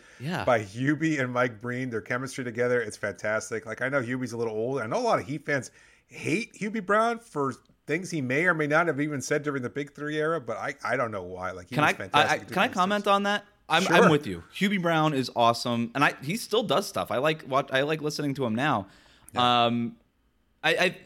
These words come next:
Speaker 1: Hubie Brown, i-, his whole shtick is he's gonna take the underdog's side. He's gonna, 'cause he's a coach, right? He's a coach at heart, and so when there's a team that's down by ten points, he's gonna be like, "All right, here's what we gotta do.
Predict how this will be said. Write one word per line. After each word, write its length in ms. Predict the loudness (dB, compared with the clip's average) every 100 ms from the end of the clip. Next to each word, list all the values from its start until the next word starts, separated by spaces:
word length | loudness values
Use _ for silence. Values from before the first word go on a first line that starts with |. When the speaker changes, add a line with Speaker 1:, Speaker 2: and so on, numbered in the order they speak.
| -10
Speaker 1:
Hubie 320 | -4 -4 0
Brown, 460 | 2 6 6 4
i-, 40 | 2
his 540 | 2 2 2 0 0
whole 180 | 2 2
shtick 440 | 0 -2 -2 -4 -4
is 460 | 0 0 -2 -6 -12
he's 180 | -8 -4
gonna 160 | -2 -2
take 380 | 0 0 -2 -2
the 100 | 0
underdog's 640 | 0 2 2 2 -2 -12 -6
side. 340 | 0 0 0
He's 140 | -6 -8
gonna, 120 | -8 -6
'cause 160 | -6
he's 140 | -4 -8
a 20 |
coach, 500 | 0 0 0 -8 -12 _ _ 2
right? 260 | 4 4 -4 -20 _ _
He's 120 | -6
a 40 | 2
coach 180 | 2 4
at 80 |
heart, 240 | 6 4 4
and 80 | 0
so 120 | 0
when 140 | 2 2
there's 180 | 2
a 40 | -2
team 260 | -6 -4 -2
that's 160 | -2
down 260 | 0 2 4
by 100 | 4
ten 260 | 2 -4 -4
points, 300 | -6 -8 -6
he's 100 | 0
gonna 60 |
be 40 | 0
like, 100 | 4
"All 60 |
right, 200 | 4 4
here's 180 | 2 0
what 100 | 0
we 80 | 0
gotta 240 | 4 4 4
do. 260 | 2 0